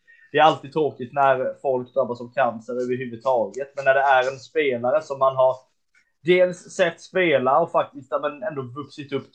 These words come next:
kring Kalmar F F med, så blir det ju extra känsligt, eh, naturligtvis. Det här var ju en väldigt, en tunn kille som kom, eh,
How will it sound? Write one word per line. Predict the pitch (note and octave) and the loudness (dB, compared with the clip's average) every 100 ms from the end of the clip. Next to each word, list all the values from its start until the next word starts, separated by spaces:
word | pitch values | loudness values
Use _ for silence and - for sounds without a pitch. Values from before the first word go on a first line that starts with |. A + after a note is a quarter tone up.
| - | -8
kring | C3+ B2+ | -8 -6
Kalmar | - B2+ C#3+ | 0 0 0
F | C3 - | -2 -6
F | A#2+ C3+ C3+ | -14 -12 -8
med, | B2+ F3 F#3 - | -2 0 0 -4
så | - C3+ C3 C3+ _ _ _ - | -4 4 4 4 _ _ _ -8
blir | D3 D3 B2+ | -2 -2 -2
det | |
ju | C#3 | -2
extra | D3+ D3 - C3 | -2 -4 -2 -2
känsligt, | - E3 B2+ - A#2+ A#2 - | 0 0 -2 -6 -10 -10 -4
eh, | B2 A#2+ A#2+ A2+ _ _ _ _ | 2 2 0 -6 _ _ _ _
naturligtvis. | C#3+ C#3 C3+ A#2+ A#2+ G#2 G#2 | -4 -4 -2 -6 -8 -10 -8
Det | C#3+ | 0
här | C3+ D3+ | 2 2
var | C#3 | 2
ju | C3+ | 0
en | D#3+ | 0
väldigt, | E3 D3 B2+ - _ _ _ _ | 0 -2 -4 -8 _ _ _ _
en | D#3 E3 D#3 - | -4 -4 -6 -4
tunn | A#3+ A3+ A3+ A3+ D#3 - | 0 2 2 0 -6 -2
kille | A3 F3 C#3+ B2 | 0 4 4 2
som | - D3+ | -2 -6
kom, | - D#3+ C3 C3+ | 2 4 2 0
eh, | C3+ C3+ | 0 0